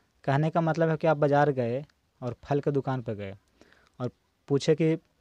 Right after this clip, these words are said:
सेब जो है कैसे केजी है, दुकानदार बोला कि सेब जो है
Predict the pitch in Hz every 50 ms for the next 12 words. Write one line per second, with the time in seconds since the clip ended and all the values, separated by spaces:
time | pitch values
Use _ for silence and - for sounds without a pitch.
0 | _ - - - - 147 160 165 160 156 160 160 160 147 - 151 143 - 160 143
1 | - 135 113 104 107 101 95 98 95 _ _ - 117 117 113 131 131 131 135 139
2 | 147 151 143 143 143 143 143 151 160 156 - - 131 - - - 139 139 139 139
3 | 135 143 131 131 139 151